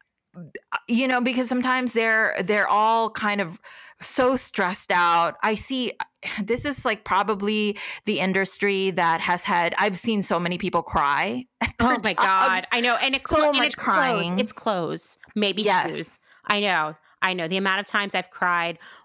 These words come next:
Speaker 2: or felt sick. I mean, we're gonna talk about this
Speaker 1: Mm-hmm.
Speaker 2: later, but
Speaker 1: Yes.
Speaker 2: for such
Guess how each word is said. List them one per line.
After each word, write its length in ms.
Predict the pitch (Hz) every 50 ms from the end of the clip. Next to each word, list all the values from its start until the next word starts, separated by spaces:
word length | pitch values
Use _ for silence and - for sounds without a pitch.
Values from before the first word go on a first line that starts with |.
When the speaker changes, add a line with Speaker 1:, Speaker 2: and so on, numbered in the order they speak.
| _
Speaker 2:
or 80 | - 160
felt 280 | - - 156 143 - -
sick. 420 | - - - 208 196 190 190 - -
I 60 | 180
mean, 120 | 175 165
we're 80 | 156 151
gonna 120 | 160 160
talk 260 | - - - 160 - 220
about 100 | 220 220
this 120 | 214 208
Speaker 1:
Mm-hmm. 80 | 214 196
Speaker 2:
later, 280 | 165 160 160 165 165 160
but 220 | 156 160 151 - - - - - -
Speaker 1:
Yes. 600 | 226 220 208 226 254 247 254 294 233 226 220 -
Speaker 2:
for 160 | 247 247 233
such 420 | 233 294 - - - 254 226 226